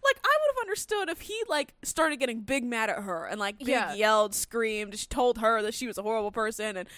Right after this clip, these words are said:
Speaker 1: you know, F off and all this other stuff. Maybe, you know what, I could give her the benefit of the doubt and be like, "You know what, as a female, maybe you felt threatened, you were scared, you were gonna
Speaker 2: Yeah.
Speaker 1: die, I don't know."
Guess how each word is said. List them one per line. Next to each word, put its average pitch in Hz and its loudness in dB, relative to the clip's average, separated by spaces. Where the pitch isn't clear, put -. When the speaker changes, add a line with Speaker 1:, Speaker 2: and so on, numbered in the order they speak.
Speaker 1:
you 247 -6
know, 202 0
F 240 0
off 220 4
and 214 -6
all 202 0
this 240 -2
other 214 -6
stuff. 220 -4
Maybe, 254 -2
you 254 -10
know 285 -4
what, 294 -2
I 202 -2
could 277 -10
give 262 -6
her 311 -2
the 254 -4
benefit 226 -4
of 202 -6
the 208 -6
doubt 202 2
and 220 -6
be 214 -10
like, 214 -4
"You 311 -6
know 311 0
what, 302 0
as 302 -4
a 311 -6
female, 262 -4
maybe 247 -2
you 254 -8
felt 247 4
threatened, 214 -4
you 208 -8
were 214 -6
scared, 208 2
you 208 -4
were 202 -4
gonna 202 -6
Speaker 2:
Yeah. 202 -4
Speaker 1:
die, 196 6
I 208 6
don't 180 0
know." 180 -2